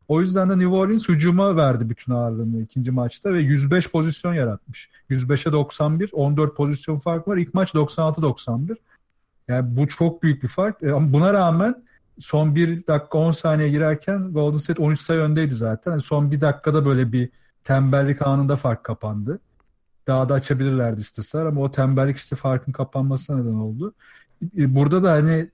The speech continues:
işte savunmada durduramamaların birini yerden çok fazla faul yapmak zorunda kalıyorlar. Çünkü çok hızlı oynamaya başlıyor Golden State.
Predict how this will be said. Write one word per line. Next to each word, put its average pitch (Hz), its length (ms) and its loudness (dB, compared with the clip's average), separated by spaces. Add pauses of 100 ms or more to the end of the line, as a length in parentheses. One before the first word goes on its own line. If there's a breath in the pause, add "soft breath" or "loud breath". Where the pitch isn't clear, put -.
işte - 260 -12
savunmada 139 640 2
durduramamaların 160 680 2
birini 165 240 2
yerden 156 340 0 (240)
çok 165 240 -2
fazla 135 260 0
faul 117 260 0
yapmak 113 380 -4
zorunda 110 320 -4
kalıyorlar. 107 420 -8
Çünkü - 140 -14
çok - 200 -6
hızlı 127 180 -4
oynamaya 110 320 -2
başlıyor 107 380 -10
Golden 107 240 -10
State. 165 300 -16